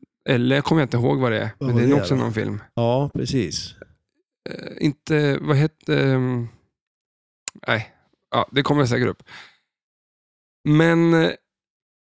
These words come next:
Speaker 1: det här, eh, spelet, jag känner väl att, eh, av de fyra som vi ska prata om så är ju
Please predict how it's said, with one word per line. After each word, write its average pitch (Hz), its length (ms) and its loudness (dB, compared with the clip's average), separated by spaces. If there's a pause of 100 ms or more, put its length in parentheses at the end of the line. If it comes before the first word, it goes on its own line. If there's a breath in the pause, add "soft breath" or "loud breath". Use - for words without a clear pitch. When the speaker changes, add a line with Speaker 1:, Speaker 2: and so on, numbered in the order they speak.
(480)
Speaker 1:
det 160 100 2
här, 202 480 2 (560 loud breath)
eh, 143 140 2
spelet, 131 340 0 (920)
jag 143 160 2
känner 175 200 2
väl 170 120 2
att, - 260 -4
eh, 123 340 0 (1600)
av 156 320 2
de 143 300 0
fyra 127 640 0
som 131 140 -2
vi 127 60 0
ska 131 120 -2
prata 160 460 0
om 143 220 0
så - 180 -2
är 123 220 0
ju 123 280 0